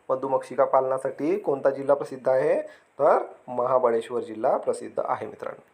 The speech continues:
ठीक आहे. त्यानंतर आहे हर-,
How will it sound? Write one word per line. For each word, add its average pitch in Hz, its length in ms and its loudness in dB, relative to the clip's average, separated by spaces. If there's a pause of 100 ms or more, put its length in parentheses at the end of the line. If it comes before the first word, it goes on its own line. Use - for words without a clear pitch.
(500)
ठीक 160 140 -4
आहे. 113 80 2
त्यानंतर 117 460 0
आहे 123 480 -2 (2500)
हर-, 143 180 0